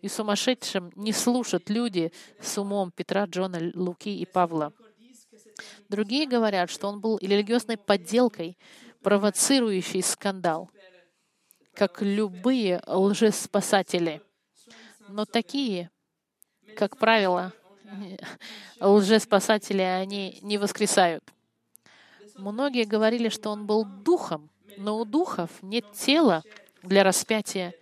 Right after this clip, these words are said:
и крови для пролития. Многие всё ещё считают его мифом, но по вифа-, по мифам не устанавливают календарь истории человечества. Так кто же он был?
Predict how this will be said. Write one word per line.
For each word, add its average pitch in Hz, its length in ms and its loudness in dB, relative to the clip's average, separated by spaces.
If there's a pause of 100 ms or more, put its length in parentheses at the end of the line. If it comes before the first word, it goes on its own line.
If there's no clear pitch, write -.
(120)
и 208 100 0
крови 214 380 0
для 170 160 0
пролития. 175 640 -4 (580)
Многие 196 600 -4
всё 196 220 -4
ещё 196 180 -6
считают 190 480 -2
его 190 240 -4
мифом, 202 680 -8 (1800)
но 208 200 -4
по 220 320 0
вифа-, 208 600 -8
по 185 100 0
мифам 196 540 -8 (460)
не 202 160 -6
устанавливают 196 920 0
календарь 185 600 0 (100)
истории 180 400 -4
человечества. 165 880 -6 (1300)
Так 233 120 -2
кто 311 240 -4
же 220 140 -6
он 170 180 -10
был? 160 300 -6